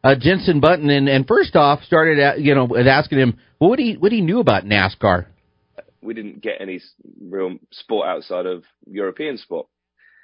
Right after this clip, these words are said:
Speaker 2: Um, so you're gonna like this.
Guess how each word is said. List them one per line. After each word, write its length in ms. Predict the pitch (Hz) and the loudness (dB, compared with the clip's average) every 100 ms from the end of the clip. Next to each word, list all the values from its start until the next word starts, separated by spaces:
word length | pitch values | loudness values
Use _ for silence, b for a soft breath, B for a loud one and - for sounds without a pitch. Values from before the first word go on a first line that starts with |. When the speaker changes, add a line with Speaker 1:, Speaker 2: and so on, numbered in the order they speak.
| b _ - | b _ -2
Speaker 2:
Um, 400 | 104 107 104 - _ _ _ _ - | 0 0 -2 -10 _ _ _ _ -4
so 220 | 117 110 | 2 2
you're 200 | 107 107 | 2 -2
gonna 160 | 113 101 | -4 0
like 160 | 95 | 0
this. 260 | 85 80 - | -2 -6 -8